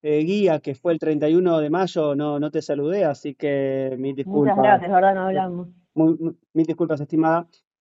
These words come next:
Speaker 1: Les contamos que disfrutamos además viajar y es lo que a mí me pasa que cuando uno dice, "Prevemos que haya una farmacia, prevemos que haya un baño de una forma, prevemos",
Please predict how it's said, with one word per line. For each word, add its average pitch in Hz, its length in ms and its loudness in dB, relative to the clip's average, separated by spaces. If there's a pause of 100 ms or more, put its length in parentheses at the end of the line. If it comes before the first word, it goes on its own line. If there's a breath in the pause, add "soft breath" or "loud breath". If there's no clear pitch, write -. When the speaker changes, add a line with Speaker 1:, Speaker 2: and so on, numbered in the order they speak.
(100)
Speaker 1:
Les 165 140 -2
contamos 208 400 0
que 202 300 -4 (220)
disfrutamos 151 760 -4
además 143 420 -2
viajar 156 600 -2 (680)
y 185 180 0
es - 460 -10 (460)
lo 151 400 0
que 147 320 0 (840)
a 151 100 0
mí 165 180 4
me 165 100 2
pasa 170 280 -4
que 151 100 -6
cuando 151 300 -2
uno 165 160 0
dice, 156 440 -2 (440)
"Prevemos 196 720 0 (420)
que 151 80 -2
haya 147 220 -2
una 139 160 -2
farmacia, 151 720 -2 (360)
prevemos 143 720 0 (320)
que 143 120 0
haya 139 180 -4
un 135 120 -2
baño 139 320 0
de 139 60 0
una 135 220 0
forma, 147 560 0 (280)
prevemos", 156 680 0